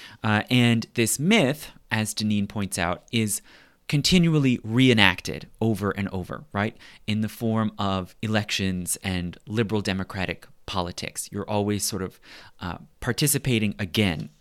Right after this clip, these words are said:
in this metaphorical contract.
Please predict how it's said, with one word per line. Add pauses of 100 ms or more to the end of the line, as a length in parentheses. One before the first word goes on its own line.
(140)
in
this
metaphorical (220)
contract.